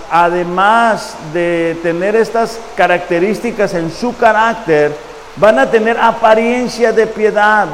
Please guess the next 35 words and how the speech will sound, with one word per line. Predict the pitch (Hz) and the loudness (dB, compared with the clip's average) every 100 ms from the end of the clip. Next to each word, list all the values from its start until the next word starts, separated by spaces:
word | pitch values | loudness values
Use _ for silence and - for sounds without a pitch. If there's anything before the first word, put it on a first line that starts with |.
| 156 | 0
van | 202 | 2
a, | 240 | 2
eh, | 180 - 170 - - 165 | 0 -10 -12 -14 -16 -16
simular | - - 226 214 202 190 202 220 233 | -12 -2 0 4 6 6 6 6 6
o | 202 185 185 | 4 4 2
exteriormente | 185 202 180 208 214 226 220 | 0 -2 2 2 0 -2 2
van | 220 220 | 2 2
a | 220 | 2
querer | 196 190 202 | 0 0 0
mostrar | 214 220 214 208 208 214 208 - - - | -2 -4 -2 2 4 2 0 -10 -14 -4
que | 185 | -4
te | 185 170 170 | 0 2 4
aman | 202 220 214 220 190 | 4 4 2 0 0
o | |
que | 175 175 | -2 -6
se | 160 | -6
interesan | 170 160 175 202 214 208 | -4 0 2 2 0 0
por | 180 170 | -2 -2
ti", | 208 214 | -2 -2
pero | - 180 180 | 0 2 2
eso | 190 208 | 2 0
no | 196 196 196 202 | -2 0 4 4
es | 254 240 185 | 2 -2 -2
así, | 160 165 | -4 -6
porque | 147 160 170 | -6 -6 -2
dice, | 185 202 - - - - - | 0 0 -4 -6 -16 -14 -4
"niegan | 175 202 226 233 233 233 226 175 - - - - - | 0 2 4 4 4 4 2 -6 -14 -18 -20 -20 -2
el | 180 185 | 2 2
poder | 185 180 170 202 202 | 4 4 4 4 2
de | 202 | 0
la | 196 | 0
eficacia", | 196 196 233 233 - 180 - | -4 2 4 4 4 0 2
a | 165 196 | 2 6
esos | 220 - 220 214 - - | 4 4 0 -2 -8 -6
evita. | 208 202 233 233 - 151 | -2 0 0 -2 0 -2